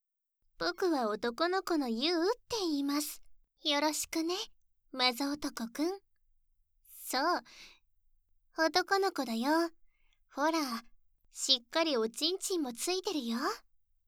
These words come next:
<laughs> そんなびっ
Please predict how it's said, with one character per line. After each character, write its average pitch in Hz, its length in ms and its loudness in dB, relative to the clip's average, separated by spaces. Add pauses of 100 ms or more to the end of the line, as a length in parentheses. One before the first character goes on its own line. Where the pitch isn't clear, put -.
(140)
<laughs> 359 840 -2 (1400)
そ - 380 -10
ん 233 40 -4
な 285 140 2 (300)
び 453 100 0
っ 427 40 -2